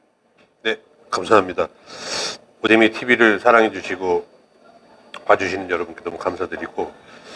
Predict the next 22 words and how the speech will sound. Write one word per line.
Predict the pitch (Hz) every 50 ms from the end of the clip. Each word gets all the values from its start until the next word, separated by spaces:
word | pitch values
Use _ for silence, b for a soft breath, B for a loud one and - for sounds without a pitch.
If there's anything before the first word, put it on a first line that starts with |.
| B B B B B B - -
어, | 98 95 92 92
사실은 | - 147 131 135 135 139 131 120 113
구독자 | - - 123 139 - - 139 131
천 | - 165 170
명이 | 165 151 139
넘었습니다. | 117 110 110 104 - - 110 101 87 85 80 82
그래서 | 87 95 92 90 104 98 92 87 - _ _ _ _ _ _ _
수익에 | - - - 160 156 147 135 139
대한 | 131 131 120 117 110
조건이 | - 107 - - 120 113 104 104 95
좀 | - 95 92 90 -
생겼는데 | 135 135 127 120 117 101 92 87 87 98 101 87 78 71 _ _ _ _ _ _ _ _ B B B B B B B B -
시청 | - - 170 - - 165 160 151
시간이 | - 147 135 139 131 120 120 113 - -
좀 | 127 113 101
많이 | 92 82 87 98 107
모자랍니다. | 98 87 87 85 85 80 78 73 73 71 _ 71 69 _ _ _ _ _ - - _ _ - - - -
사천 | - - - 98 - - 123 117
시간이 | 104 104 107 110 104 104 101 90 90 85 - - - - - _
돼야 | - 98 101 101 98
되는데 | 92 92 90 90 90 87 87
아직 | 82 - 82